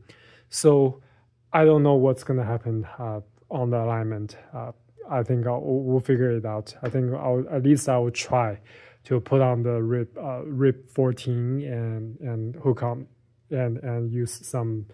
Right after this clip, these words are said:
um, I believe that's A N three or A N four bolts to, uh, I'll temporarily put them on and then just see if I can have enough,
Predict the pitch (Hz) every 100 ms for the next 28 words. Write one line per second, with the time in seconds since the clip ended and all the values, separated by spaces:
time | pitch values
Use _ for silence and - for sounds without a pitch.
0 | _ _ _ _ _ _ 120 110 107 107
1 | 127 117 92 123 131 143 143 131 123 -
2 | - 170 135 127 123 - - 127 127 131
3 | 135 139 147 123 120 131 131 127 123 -
4 | 131 131 117 135 131 131 - - 120 113
5 | 110 - _ _ _ _ 131 110 110 127
6 | 135 - 151 147 143 135 131 123 123 -
7 | 120 117 110 123 131 127 120 120 113 -
8 | 131 - - 120 113 113 117 113 123 113
9 | 107 120 120 117 117 120 117 -